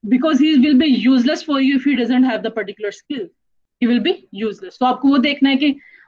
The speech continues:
अगर आपके पास जो टास्क है, जो प्रॉब्लम है, it's complex और एक ऐसी स्किल है कि जिसकी learnability itself, uh, on a few months or years पे बेस्ड है, तो फिर आप एक ऐसे पर्सन को हायर नहीं कर सकते जो बिल्कुल new to that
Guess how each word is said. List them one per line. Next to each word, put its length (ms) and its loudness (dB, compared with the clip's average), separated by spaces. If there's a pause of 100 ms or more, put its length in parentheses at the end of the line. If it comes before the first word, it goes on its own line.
(120)
अगर 160 4
आपके 240 0
पास 200 0
जो 120 4
टास्क 440 -4
है, 80 -2
जो 120 0
प्रॉब्लम 400 0
है, 80 0
it's 160 -2 (120)
complex 500 2 (640)
और 200 -2
एक 180 -2
ऐसी 460 -2
स्किल 400 -2
है 240 0
कि 200 -2
जिसकी 540 0
learnability 760 2
itself, 320 -2 (300)
uh, 320 0
on 100 2
a 60 0
few 260 4
months 480 0
or 220 0
years 180 0
पे 180 -2
बेस्ड 320 -2
है, 40 -8 (380)
तो 80 0
फिर 140 2
आप 160 0
एक 120 -2
ऐसे 220 0
पर्सन 320 2
को 80 2
हायर 260 -2
नहीं 220 2
कर 100 0
सकते 320 -2
जो 120 2
बिल्कुल 360 2
new 320 4
to 200 2
that 280 0